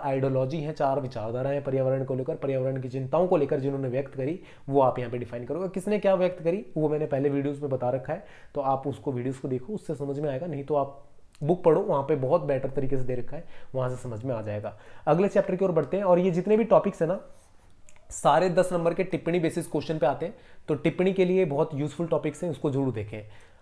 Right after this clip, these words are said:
अगला चैप्टर है चैप्टर नंबर तेईस, जिसके अंदर में हम बात करते हैं जैव विविधता। जैव विविधता है क्या? देखो, बायोडायवर्सिटी in, in English, इसके अंदर में देखो, जो भी सवी-, सजीव है, मैं अलग तरीके से दिखता हूँ, आप अलग तरीके से दिखते हो, पेड़ पौधे, जीव जंतु,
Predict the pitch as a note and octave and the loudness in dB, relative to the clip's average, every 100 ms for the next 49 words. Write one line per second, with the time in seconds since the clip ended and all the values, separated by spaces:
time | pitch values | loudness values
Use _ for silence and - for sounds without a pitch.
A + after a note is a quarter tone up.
0 | - D3+ F#3 G3 F#3+ F#3 F#3 D#3+ E3+ E3+ | 2 6 8 6 6 4 4 0 0 2
1 | E3 D#3+ E3 C#3+ D3+ E3+ D#3+ E3 D#3+ C#3+ | 2 2 0 0 -4 -2 0 0 2 2
2 | C#3+ - C#3 E3 A#2+ C3+ C3+ B2 A#2 A#2+ | 2 0 0 0 2 2 2 0 -4 -4
3 | A#2+ G#2+ G#2+ - - - C3 F#3 G3+ F#3 | -6 -8 -12 -18 -14 -4 8 10 10 4
4 | F3+ E3 F#3+ B2 C#3 B2 A2 - - D3+ | 4 4 0 0 -4 -4 -6 -8 -6 0
5 | F3 F3 C3 C#3 E3+ D3+ C#3+ C#3+ C#3+ C#3+ | 2 2 4 6 6 4 2 0 -2 -6
6 | F#3 - - - - - D3+ C#3+ D3 D#3 | -10 -12 -12 -10 -4 2 4 2 -2 0
7 | C#3+ C#3 C#3+ F#3 F#3 - - - F3+ A3+ | 0 0 0 -2 -6 -18 -10 -4 0 2
8 | A3 G#3+ A3 G#3 A3+ E3 E3+ F#3+ G#3 D#3 | 2 2 2 2 2 4 4 2 0 0
9 | C#3 E3+ D#3+ - C3+ F#3+ C3+ G#2 G#2 - | 0 -2 -2 -4 0 0 0 -4 -8 -16
10 | - - C#3+ D#3 G3 F#3 D#3+ D#3+ E3 D#3+ | -16 -6 0 2 4 4 2 2 0 -2
11 | E3 D3 C#3 D#3+ D#3 C3+ C3+ C#3 C#3 C#3 | -4 -4 -4 -4 -2 0 0 0 -4 -6
12 | C3 C3 C3+ B2+ D3 C3 D3 D3+ C#3+ C#3 | -8 -6 -8 -4 -2 -2 0 0 0 2
13 | C#3+ C#3+ C#3+ F3 C3+ C3+ D#3 | 4 2 2 0 0 -2 -2